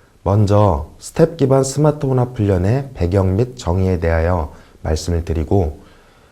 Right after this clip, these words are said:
온라인 평생교육원에서 적용한 스텝 기반 스마트 혼합 훈련 모델 유형 A와 B에 관하여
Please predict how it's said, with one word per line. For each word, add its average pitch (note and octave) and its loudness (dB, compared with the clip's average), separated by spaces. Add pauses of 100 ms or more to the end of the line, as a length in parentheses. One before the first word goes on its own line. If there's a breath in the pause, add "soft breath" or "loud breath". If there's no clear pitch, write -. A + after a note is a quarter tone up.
(100)
온라인 B2+ 4
평생교육원에서 B2+ 2
적용한 D#2+ -2 (420 loud breath)
스텝 - -4
기반 A#2+ 4
스마트 C#3 -2
혼합 B2+ 0
훈련 A#2+ 2 (280 loud breath)
모델 G2 2
유형 A2 2
A와 G#2 2
B에 F#2 0
관하여 F2 -2